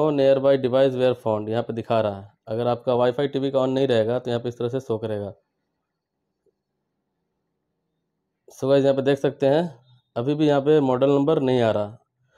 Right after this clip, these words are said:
So गाइस, मैंने आपको बताया यहाँ पे दोनों का वाईफाई on होना चाहिए, यहाँ से आपको अपने वाईफाई on कर लेना है। और साथ ही गाइस, इसमें आपको डेटा on करने की ज़रूरत नहीं है, डेटा ऑफ भी कर सकते हैं। यहाँ पे देख सकते हैं मैंने यहाँ पे डेटा ऑफ कर दिया, यहाँ पे सिर्फ आपको वाईफाई on कर लेना है।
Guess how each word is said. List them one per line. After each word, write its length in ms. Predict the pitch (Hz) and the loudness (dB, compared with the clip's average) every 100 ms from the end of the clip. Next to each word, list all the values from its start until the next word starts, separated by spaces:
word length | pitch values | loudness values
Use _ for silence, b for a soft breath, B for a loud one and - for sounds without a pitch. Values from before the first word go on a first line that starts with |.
| _ _ - | _ _ -6
So 100 | 135 | 2
गाइस, 180 | 135 135 | 2 2
मैंने 200 | 135 135 | 2 0
आपको 180 | 135 | -2
बताया 380 | 131 135 135 139 | -4 0 2 4
यहाँ 200 | 139 127 | 4 2
पे 240 | 120 151 170 | 2 2 2
दोनों 380 | 131 131 135 143 | 2 0 0 2
का 120 | 147 | 2
वाईफाई 440 | 123 120 123 156 160 | 2 2 2 2 2
on 200 | 123 120 | 2 0
होना 160 | 110 | -2
चाहिए, 360 | 107 107 104 101 - _ _ _ - | -4 -6 -8 -10 -16 _ _ _ -6
यहाँ 120 | 123 | -4
से 100 | 135 | 0
आपको 240 | 131 - | -2 -2
अपने 220 | 135 135 135 | -2 2 2
वाईफाई 340 | 123 120 143 | 2 0 0
on 180 | 127 127 | -2 -2
कर 100 | 120 | -2
लेना 300 | 117 107 101 | -2 -2 -6
है। 80 | 101 - _ _ _ _ - | -10 -18 _ _ _ _ -6
और 100 | 127 | -6
साथ 280 | - 135 135 | 0 0 2
ही 80 | 156 | 2
गाइस, 220 | 151 151 | 2 2
इसमें 240 | 151 165 | 0 -2
आपको 200 | 151 - | -2 -2
डेटा 280 | 147 135 135 | 2 2 2
on 180 | 151 147 | 0 0
करने 200 | 143 147 | 0 0
की 80 | 143 | 0
ज़रूरत 300 | 131 135 139 | 0 0 0
नहीं 160 | 139 | 0
है, 200 | 120 143 - | 0 0 -4
डेटा 260 | 117 123 131 | -4 -2 0
ऑफ 220 | 127 127 | 0 0
भी 60 | 127 | -4
कर 120 | 123 | -4
सकते 280 | 117 113 113 | -4 -4 -2
हैं। 60 | 107 | -2
यहाँ 120 | 107 | -2
पे 100 | 139 | -4
देख 160 | 117 113 | -2 -4
सकते 260 | 110 - | -6 -8
हैं 60 | 117 | -6
मैंने 140 | 117 | -4
यहाँ 120 | 113 | -4
पे 80 | 110 | -4
डेटा 220 | 110 110 113 | -4 -2 -2
ऑफ 160 | 113 - | -2 -4
कर 100 | 107 | -6
दिया, 220 | 113 135 - b b b | -4 -6 -8 b b b
यहाँ 140 | 110 120 | -4 -4
पे 100 | 123 | -4
सिर्फ 200 | 156 156 | -4 -2
आपको 280 | 120 - 123 | -2 0 2
वाईफाई 280 | 113 131 | 2 0
on 160 | 113 107 | -4 -2
कर 100 | 104 | -4
लेना 220 | 98 98 | -6 -8
है। 180 | 95 104 | -10 -12